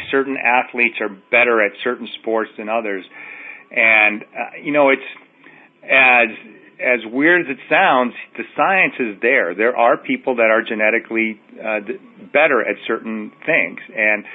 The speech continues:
I think, yeah, some of us have genetic predispositions to,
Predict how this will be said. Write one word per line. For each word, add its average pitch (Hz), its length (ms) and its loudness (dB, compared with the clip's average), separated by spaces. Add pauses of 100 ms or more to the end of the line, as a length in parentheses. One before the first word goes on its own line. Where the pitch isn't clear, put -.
(360)
I 156 160 4
think, 254 320 -2 (260)
yeah, 143 280 4 (200)
some 156 120 4
of 151 100 2
us 160 160 4
have 135 320 0
genetic 131 400 0
predispositions 131 720 -2
to, 117 60 -14